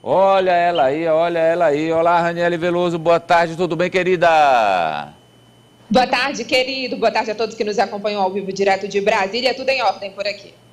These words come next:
Speaker 1: Muito bom, vamos começar, Raniele Veloso, com o julgamento do golpe fracassado de oito de janeiro,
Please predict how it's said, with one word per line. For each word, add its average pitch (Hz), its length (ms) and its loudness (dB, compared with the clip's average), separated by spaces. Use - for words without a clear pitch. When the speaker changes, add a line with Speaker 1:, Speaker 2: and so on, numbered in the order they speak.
Speaker 1:
Muito 131 400 -6
bom, 143 360 -2
vamos 151 360 -6
começar, 160 640 -4
Raniele 160 380 -4
Veloso, 160 540 -4
com 170 600 0
o 160 320 -4
julgamento 185 1200 -2
do 160 220 -2
golpe 180 880 0
fracassado 165 920 -2
de 147 140 -8
oito 160 320 -4
de 151 180 -6
janeiro, 151 640 -6